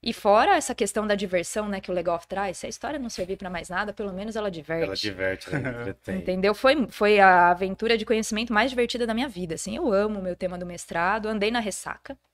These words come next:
Speaker 1: confesso, mas... é, foi muito bom, foi muito positivo, embora em muitos momentos tenha sido bastante sofrido.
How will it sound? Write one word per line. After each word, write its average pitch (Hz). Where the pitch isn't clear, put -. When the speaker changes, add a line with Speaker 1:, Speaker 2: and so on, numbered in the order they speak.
Speaker 1:
confesso, -
mas... 185
é, 170
foi 269
muito 240
bom, 165
foi 175
muito 180
positivo, 202
embora 196
em 208
muitos 202
momentos 196
tenha 214
sido 196
bastante 165
sofrido. -